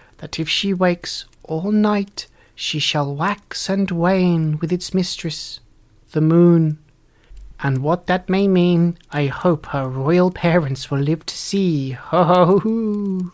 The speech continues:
But out stepped another fairy, for they had been wise enough to keep two in reserve, because every fairy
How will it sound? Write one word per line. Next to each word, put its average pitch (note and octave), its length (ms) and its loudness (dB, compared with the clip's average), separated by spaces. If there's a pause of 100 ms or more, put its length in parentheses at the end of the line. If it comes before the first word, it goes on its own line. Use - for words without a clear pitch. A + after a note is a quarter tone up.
(1300)
But - 340 -2 (500)
out C3+ 220 -2
stepped - 500 -10
another C#3+ 520 2
fairy, B2+ 580 -2 (440)
for - 120 -6
they F#3+ 140 2
had G#3 100 0
been F#3 220 4
wise F#3 320 2
enough C3 400 -2 (200)
to - 100 -12
keep F#3 320 -8
two F#3 300 2
in D#3 160 4
reserve, C#3+ 640 0 (500)
because C3 320 -6
every D#3 280 -2
fairy C3 580 -6